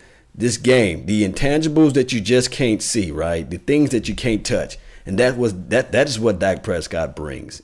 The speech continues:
Those small things. Uh, he may not be the best thrower of the ball.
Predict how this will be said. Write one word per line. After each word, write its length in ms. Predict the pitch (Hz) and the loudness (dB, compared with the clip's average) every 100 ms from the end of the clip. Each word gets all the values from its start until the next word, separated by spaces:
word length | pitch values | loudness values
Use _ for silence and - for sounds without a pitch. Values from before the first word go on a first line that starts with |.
| - | -12
Those 400 | 82 101 113 113 | -2 2 2 0
small 380 | 113 135 160 143 | 0 2 2 2
things. 400 | 101 87 80 - - - - - | -2 -4 -6 -12 -20 -20 -18 -8
Uh, 180 | 92 - | -8 -4
he 100 | 101 | -2
may 240 | 117 113 | 0 2
not 240 | 113 107 92 | 2 0 0
be 140 | 98 | 0
the 100 | 101 | 0
best 360 | 80 92 98 - | 0 -2 -2 -4
thrower 300 | 87 92 95 | -6 -2 0
of 60 | |
the 80 | 92 | -2
ball. 460 | 85 107 95 - | -2 -2 -2 -6